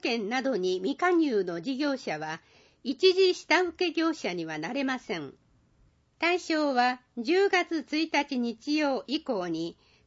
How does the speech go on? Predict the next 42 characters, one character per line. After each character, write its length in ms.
豊 400
橋 140
市 200
が 260
入 260
札 400
手 180
続 240
き 220
を 120
開 280
始 180
す 160
る 140
工 320
事。 260
問 240
い 60
合 80
わ 140
せ、 340
契 280
約 440
検 320
査 200
課、 320
電 340
話 340
五 280
一 280
の 320
二 440
一 300
五 200
三。 480
介 300
護 240
保 200
険 240
者 380
統 240
合、 500